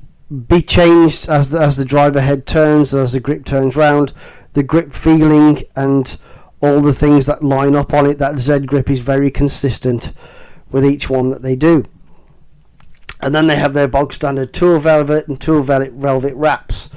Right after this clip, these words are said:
which you've probably seen kind of old school tool velvet wraps. It looks like a, almost like a tennis racket where the, the grip is wrapped round the handle. And their tool,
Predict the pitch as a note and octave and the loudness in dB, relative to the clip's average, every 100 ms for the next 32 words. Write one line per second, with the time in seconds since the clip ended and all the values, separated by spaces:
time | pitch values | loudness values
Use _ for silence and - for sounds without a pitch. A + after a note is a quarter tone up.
0 | - - - - - C#3 - D3 F3 E3+ | -20 -20 -20 -20 -6 -6 -4 -4 -2 0
1 | D#3+ E3 D3+ D#3 D#3 D3 - E3 E3 - | 0 0 0 0 0 0 0 2 2 -2
2 | - E3 D3+ D3+ - D#3 C#3+ D3 C#3 C#3+ | -2 2 2 0 2 0 2 2 2 0
3 | D3+ C#3+ - - C#3+ C#3+ D#3 D#3 - D3 | 0 -2 -2 -6 -4 0 0 -2 -2 -2
4 | - C#3+ C3 - - - - A3+ G#3+ G3+ | 0 0 0 -4 -18 -10 -2 2 2 2
5 | E3+ - F3+ D#3+ - C#3 - D#3 C#3+ C#3 | 2 2 2 2 2 0 0 -2 0 0
6 | C#3+ - - - - C3+ D#3 C3+ D3 C3 | 0 -2 -14 -18 -4 0 2 2 0 0
7 | D3 B2+ - C#3 C#3 C3+ C#3 D3 C3 G#2 | -2 -2 -4 -2 0 -2 0 0 0 -2
8 | - - - - - - - D3+ D3 D3 | -12 -16 -16 -18 -20 -20 -12 -2 2 2
9 | C#3+ F3+ F3+ C#3 | 0 2 4 2